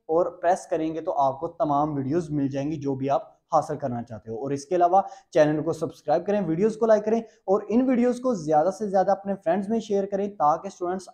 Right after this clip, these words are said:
आपके साथ साथ उनका भी बेनिफिट हो, क्योंकि इस YouTube चैनल के through आपको ज़्यादा से ज़्यादा ईजी वर्ड में समझाए जा रहे हैं कॉन्सेप्ट, ताकि आप स्टूडेंट्स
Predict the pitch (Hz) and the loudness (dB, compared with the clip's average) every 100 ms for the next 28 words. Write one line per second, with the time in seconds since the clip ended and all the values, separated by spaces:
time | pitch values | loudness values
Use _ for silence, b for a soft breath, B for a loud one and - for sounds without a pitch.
0 | 147 151 156 185 175 165 170 190 - 185 | -2 0 -2 -6 0 0 0 -4 -4 -8
1 | 202 214 214 180 160 165 160 185 190 180 | -2 0 0 -2 -2 -4 -4 -4 -4 -6
2 | 175 214 214 B - 233 185 208 202 208 | -2 -4 -4 B -6 -4 -2 -2 -2 0
3 | 180 170 180 180 208 - 151 160 - 180 | 0 0 -4 -2 -2 2 4 4 2 2
4 | 202 B B - 131 160 165 170 202 220 | 2 B B -12 -4 2 2 4 0 -2
5 | 165 160 160 190 - 175 165 175 160 208 | -2 0 2 2 0 -6 -4 0 6 6
6 | 214 226 220 175 156 147 160 151 160 165 | 6 0 -4 -2 0 0 2 0 0 -6
7 | 170 156 175 165 143 147 143 139 151 151 | -8 -6 -4 -2 -4 -2 -2 -2 -4 -6
8 | 196 | -6